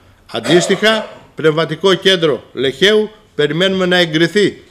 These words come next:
η τροποποίηση του σχεδίου από χώρους πρασίνου σε οικοδομικό για να κατασκευάσουμε το, να εκπονήσουμε τη μελέτη και να την, να κατασκευάσουμε το έργο. Αντίστοιχο πρόβλημα,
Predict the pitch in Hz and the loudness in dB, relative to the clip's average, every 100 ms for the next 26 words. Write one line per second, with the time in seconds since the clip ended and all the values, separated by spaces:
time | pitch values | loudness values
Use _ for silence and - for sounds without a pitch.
0 | - 185 214 202 190 180 170 190 175 151 | -6 -2 0 0 2 0 0 2 2 0
1 | 139 113 _ _ - 180 - 175 156 175 | -6 -10 _ _ -2 -2 2 0 4 4
2 | 147 139 147 170 175 160 - 151 135 165 | 2 0 -2 0 2 0 -2 -4 -2 -2
3 | 151 120 151 139 147 143 143 156 139 139 | -2 0 -2 0 0 0 0 2 4 2
4 | 139 147 135 - 151 165 156 - 127 110 | -2 -2 -4 0 2 4 2 -2 -6 -2
5 | 135 131 139 135 - - - 160 170 - | -2 -2 -2 -2 -6 -20 -6 -2 -2 2
6 | 190 180 233 233 175 170 156 151 156 226 | 2 4 4 2 0 -2 -2 -2 2 0
7 | 233 233 - _ _ - 202 202 170 208 | 0 -8 -10 _ _ 0 0 0 0 -2
8 | 202 - _ - _ _ 151 160 175 170 | -6 -20 _ -20 _ _ -4 -2 0 0
9 | 170 - 160 202 185 190 185 220 190 113 | -2 -2 0 0 0 -4 2 2 2 -2
10 | 82 _ _ _ _ _ _ _ _ _ | -14 _ _ _ _ _ _ _ _ _
11 | _ - 165 202 294 233 214 214 214 220 | _ -4 -2 0 0 0 0 2 4 2
12 | 202 226 226 | 2 -2 -2